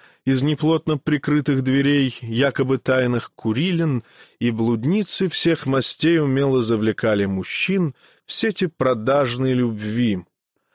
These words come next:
Наконец-то Кагальник открыто сбросил вуаль приличий.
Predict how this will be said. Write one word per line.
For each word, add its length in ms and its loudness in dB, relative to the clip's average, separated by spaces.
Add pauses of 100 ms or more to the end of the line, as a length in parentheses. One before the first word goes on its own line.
(240)
Наконец-то 760 -2
Кагальник 600 0
открыто 680 -2
сбросил 640 -2
вуаль 480 0
приличий. 760 -4